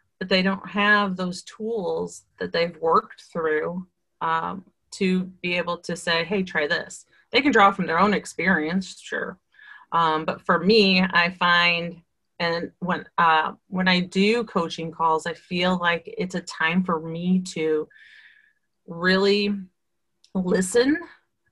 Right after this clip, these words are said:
Um, I think sometimes when we hang out with our best friend, it's one of these, "Oh, well, did you hear what happened with this or that?"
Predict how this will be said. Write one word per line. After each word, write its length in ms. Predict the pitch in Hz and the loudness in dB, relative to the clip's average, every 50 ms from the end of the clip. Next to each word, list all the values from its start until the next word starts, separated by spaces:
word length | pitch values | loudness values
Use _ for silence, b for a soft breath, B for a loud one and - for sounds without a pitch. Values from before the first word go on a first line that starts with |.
| _ _ - | _ _ -8
Um, 340 | - - 170 185 180 175 - | -4 -2 -2 0 -2 -2 -4
I 140 | - 170 165 | -6 -8 -10
think 540 | - - - 233 240 233 233 220 220 - - _ _ _ _ _ 180 | -10 -4 2 4 4 6 4 2 0 -6 -14 _ _ _ _ _ -10
sometimes 640 | 185 - 196 185 185 185 214 208 190 190 196 202 196 | -6 -2 0 0 2 4 4 4 4 4 2 2 0
when 120 | 180 175 | -2 -2
we 80 | 175 175 | -2 0
hang 220 | 190 196 185 185 | 2 2 4 4
out 140 | 185 180 180 | 4 2 0
with 160 | 180 180 185 | -2 -2 -2
our 100 | 175 165 | 0 0
best 300 | 160 170 170 170 - - | 2 2 0 0 -2 -4
friend, 360 | - - 170 175 175 185 190 180 | -2 2 4 4 4 4 4 2
it's 220 | 151 143 - - | 0 0 -4 -6
one 160 | 170 165 165 | -6 -4 -2
of 100 | 170 165 | -2 -2
these, 260 | 165 160 160 160 175 - - | -2 -2 -2 -4 -2 0 2
"Oh, 200 | 311 370 320 226 | 4 4 4 2
well, 160 | 175 165 170 | 0 0 -2
did 160 | 190 196 202 | -2 -2 -2
you 120 | 240 269 | -4 -4
hear 140 | 277 302 247 | -4 -2 -2
what 140 | 185 185 185 | -2 -2 0
happened 320 | - 196 202 196 185 175 | 0 0 0 0 -2 -4
with 120 | 170 156 - | -6 -4 -2
this 280 | 220 254 277 277 - | 0 0 0 -2 -4
or 100 | - 160 | -6 -2
that?" 200 | 185 208 220 - | 0 0 0 0